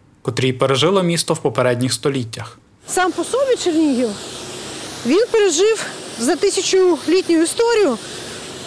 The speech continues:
Speaker 2: так літописно доведених тридцять облог. Там, можливо, їх було більше, але ось так от літописно їх було саме стільки. Майже всі він пережив. Ну, там, ясно, що монголо-татарське нашестя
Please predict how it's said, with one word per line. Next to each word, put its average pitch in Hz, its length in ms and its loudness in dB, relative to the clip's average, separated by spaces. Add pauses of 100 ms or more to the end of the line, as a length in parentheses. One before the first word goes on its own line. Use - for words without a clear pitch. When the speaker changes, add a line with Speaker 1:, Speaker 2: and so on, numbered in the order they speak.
Speaker 2:
так 359 240 2
літописно 359 680 2
доведених 339 640 2
тридцять 370 420 0
облог. 294 360 2 (360)
Там, 240 160 0
можливо, 339 400 4
їх 427 140 4
було 403 180 4
більше, 320 500 2 (260)
але 330 260 4
ось 320 140 2
так - 180 -2
от 302 120 0
літописно 320 640 0 (680)
їх 392 220 2
було 370 260 4
саме 392 300 2
стільки. 226 500 0 (520)
Майже 381 380 4
всі 392 220 0
він 302 140 4
пережив. 233 520 0 (460)
Ну, 403 100 4
там, 269 360 0 (560)
ясно, 294 320 2
що 285 120 -2
монголо-татарське 285 920 0
нашестя 349 600 0